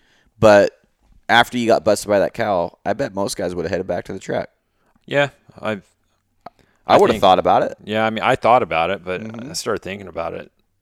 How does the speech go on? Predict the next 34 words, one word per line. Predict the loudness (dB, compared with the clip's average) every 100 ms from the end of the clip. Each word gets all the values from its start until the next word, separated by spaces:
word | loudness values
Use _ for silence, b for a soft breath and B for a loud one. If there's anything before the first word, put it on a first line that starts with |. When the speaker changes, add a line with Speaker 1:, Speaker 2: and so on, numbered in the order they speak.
| _ _
Speaker 2:
really | -10 -10 -10 -10
good, | -8 -8 -10
and | -16
I |
was | -16
like, | -16 -18 _ _ _ _ _
"She's | -14 -12 -12 -14
the | _ -14 -12
only | -10 -10 -10
one | -10 -10 -10 -16 _ _ _ _ _ _ _ _ _ -12
that | -10
knows | -10 -14
what | -16 -20
the | -16
hell's | -16 -14
going | -18 -16
on." | -18 -20 _ _ _ _ _ _ _ _ _ -16
Speaker 1:
Mm-hmm. | -6
Speaker 2:
And | -4 -4 _ b b 0
I | 2
don't | 4
know, | 2 -2
man. | -4 -6 -10 -4
I | -4
sat | 0 0
down | 0 -4
there | -4
for | -4
an | -4
hour. | -2 -2 -4 -8 -14 -8
I, | -6 -4 -2 -2
I |
Speaker 1:
<laughs> | 0
Speaker 2:
was | -2 -2